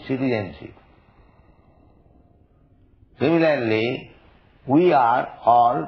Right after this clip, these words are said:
parts and parcels of Krishna. Mamaimansa jiva bhuta. So, as part and parcel, our position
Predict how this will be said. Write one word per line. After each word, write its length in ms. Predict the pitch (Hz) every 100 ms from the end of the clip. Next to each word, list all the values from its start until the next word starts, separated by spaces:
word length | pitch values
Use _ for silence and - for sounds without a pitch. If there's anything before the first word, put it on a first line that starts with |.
| -
parts 400 | 131 147 151 -
and 300 | 143 143 131
parcels 640 | 120 120 117 - 135 143 117
of 260 | 120 120 -
Krishna. 600 | 117 - 131 117 87 - - - _ _ _ _ _ -
Mamaimansa 960 | 127 147 165 170 156 160 165 143 156 131
jiva 320 | 147 143 127
bhuta. 380 | 107 101 - - - - - - - - - - _ _ - - - - - - - - - - - -
So, 760 | 135 160 139 143 127 104 - - - _ _ -
as 160 | 135 - -
part 380 | 131 156 202 196
and 320 | 185 180 -
parcel, 800 | 135 143 117 - 151 123 98 170 - - _ _ - _ _ - - - - - - _ _
our 460 | 98 151 175 175 -
position 720 | 139 156 170 165 160 160 165